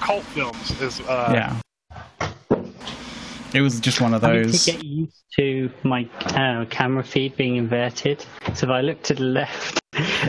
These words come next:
Speaker 3: I'm actually looking to the right. I don't know if I can.
Speaker 2: <laughs>
Speaker 3: Um,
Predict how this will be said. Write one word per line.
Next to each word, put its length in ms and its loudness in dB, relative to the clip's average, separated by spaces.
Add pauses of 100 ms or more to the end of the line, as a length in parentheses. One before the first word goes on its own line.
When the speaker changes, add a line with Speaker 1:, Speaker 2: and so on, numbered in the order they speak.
(120)
Speaker 3:
I'm 120 2
actually 360 -2
looking 240 -2
to 120 -2
the 120 2
right. 280 2
I 120 -2
don't 240 -2
know 60 4
if 120 -2
I 100 2
can. 1400 -2
Speaker 2:
<laughs> 80 -16 (1120)
Speaker 3:
Um, 500 0